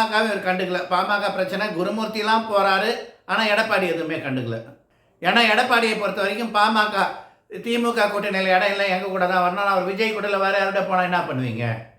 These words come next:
சீமான் இருநூத்தி முப்பத்தி நாலு தொகுதி தனி தின்ட்டாரு. தேர்தல் இன்னும் ஒன்பது மாதங்கள் தான் இருக்கு. இப்ப ஜூன்,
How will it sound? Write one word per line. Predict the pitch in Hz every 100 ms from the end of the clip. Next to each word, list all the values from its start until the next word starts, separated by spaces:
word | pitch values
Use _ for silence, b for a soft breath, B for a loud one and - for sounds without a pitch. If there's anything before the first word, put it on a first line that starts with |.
| _ _ _ -
சீமான் | 240 240 226 214
இருநூத்தி | 208 226 208
முப்பத்தி | 202 190 185
நாலு | 175
தொகுதி | 190 190 185
தனி | 175 175
தின்ட்டாரு. | 170 165 151 120 - - - _ _ _ _ _ -
தேர்தல் | 220 262 262 240
இன்னும் | 226 240 214
ஒன்பது | 214 233 247
மாதங்கள் | 233 226 226 220 220
தான் | 233
இருக்கு. | 196 190
இப்ப | 180 165
ஜூன், | 233 208